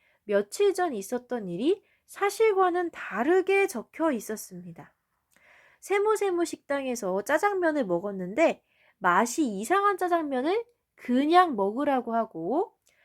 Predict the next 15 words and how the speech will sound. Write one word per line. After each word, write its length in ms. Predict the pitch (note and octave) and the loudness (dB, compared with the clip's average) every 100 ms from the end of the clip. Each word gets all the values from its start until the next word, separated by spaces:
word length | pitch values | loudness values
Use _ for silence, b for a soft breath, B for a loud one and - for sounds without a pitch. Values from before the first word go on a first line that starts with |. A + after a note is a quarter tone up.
| b b | b b
사과는커녕 1000 | - G4+ G#4 G4+ G4 F#4 - C#4+ C4+ C4+ | -4 0 2 2 0 -4 -6 -8 -6 -8
자신을 520 | - A3 A3 A#3+ A#3 F#3 | -8 -10 -8 -8 -6 -4
밀치며 920 | F#3+ C#4 D4 - E4 D4+ A#3+ F#4 A4+ | 2 2 2 0 0 0 0 -2 -4
불친절하게 800 | - A3+ - G4 A#4 A4 F4+ E4 | -10 -10 -6 -4 0 0 0 0
말했다는 580 | G3+ F3 A3+ C4+ C4+ B3+ | -2 -4 -4 -6 -8 -8
겁니다. 720 | G#3+ F3+ F3+ E3 D#3 E3+ E3 _ _ _ _ _ _ _ _ _ - - | -10 -10 -12 -12 -10 -10 -10 _ _ _ _ _ _ _ _ _ -20 -16
사람들은 720 | - D4 C#4+ B3 G3 B3 G3+ b b b b b | -6 -2 -2 -4 -4 -6 -6 b b b b b
댓글에 600 | A#3 A#3 - B3 G#3 G3+ | -2 -2 -4 -2 -2 -4
모두 400 | F3 F#3 A3 A3 | -4 -6 -6 -8
저희 300 | - G3+ B3+ | -6 0 0
가게를 440 | C#4+ C#4 A#3 A#3 F3+ | 2 2 0 -2 -2
욕하며 600 | E3 - A#3+ G3+ B3 B3 | -6 -4 -4 -2 -4 -4
불매운동을 1080 | - G3 A3+ E4 F4 D#4 C4 B3 D4+ F#4+ | -8 -4 0 2 0 -2 -6 -4 -2 -4
벌이고 460 | - G3 F#3+ F#3 G3+ | -6 -10 -8 -6 -8
있었습니다. 800 | E3+ - F#3+ - E3+ D#3+ E3+ | -10 -10 -14 -14 -16 -16 -18